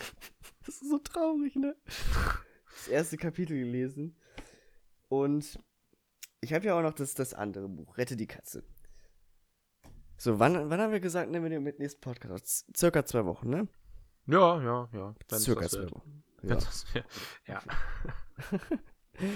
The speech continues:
Speaker 1: Wenn wir es organisatorisch hinkriegen.
Speaker 2: Wenn wir es hinbekommen.
Speaker 1: So. Vielleicht schaffe ich's ja,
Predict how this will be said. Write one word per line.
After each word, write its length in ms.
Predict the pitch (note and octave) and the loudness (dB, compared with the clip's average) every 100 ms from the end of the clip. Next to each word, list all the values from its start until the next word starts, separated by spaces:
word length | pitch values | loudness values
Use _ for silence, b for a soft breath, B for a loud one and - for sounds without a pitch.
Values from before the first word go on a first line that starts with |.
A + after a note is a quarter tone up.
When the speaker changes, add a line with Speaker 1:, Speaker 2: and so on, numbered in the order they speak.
| F3 | 4
Speaker 1:
Wenn 180 | A#2+ A#2+ | 6 8
wir 100 | B2+ | 8
es 140 | B2 - | 8 4
organisatorisch 960 | C3 A#2+ B2+ B2+ C3 - - F#3+ - | -2 0 2 4 2 0 -2 -4 -2
hinkriegen. 640 | - C#3+ - C4 C3 - G3+ | -4 -4 -6 -6 -8 -8 -10
Speaker 2:
Wenn 160 | G3 | -8
wir 80 | D#3 | -6
es 80 | C#3 | -6
hinbekommen. 520 | A#2+ A2 - - G2 B B B B B B B | -8 -10 -12 -12 -12 B B B B B B B
Speaker 1:
So. 300 | - A#2 G2+ - - _ b b b b | 2 4 4 0 -20 _ b b b b
Vielleicht 460 | - C3 D3 A#3 - | -4 2 4 2 -4
schaffe 280 | - F#3 B2 | -4 0 0
ich's 160 | - | -2
ja, 280 | F#2 F#2 C#3+ | -6 -4 -6